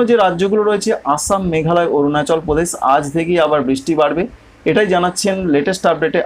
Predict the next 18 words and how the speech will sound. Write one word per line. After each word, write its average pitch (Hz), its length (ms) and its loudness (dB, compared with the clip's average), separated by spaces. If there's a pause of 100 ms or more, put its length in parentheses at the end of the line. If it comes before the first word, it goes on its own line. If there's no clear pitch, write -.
(120)
আইএমডি 160 440 0
তথা 143 280 0 (140)
ভারতীয় 160 420 0
আবহাওয়া 131 320 2
দপ্তর। 120 300 -2 (500)
গোয়ালপাড়া, 202 560 2 (120)
গুয়াহাটি, 190 500 2 (120)
যোরহাট, 170 580 2
ডিব্রুগড়, 165 640 2
শিলচর 156 560 0 (100)
প্রত্যেকটা 208 500 -2
জায়গাতে 156 460 2
মাঝারি 143 400 0
থেকে 160 200 -4
ভারী 131 240 0
বৃষ্টি 127 300 -4
হতে 131 220 0
পারে। 117 220 -2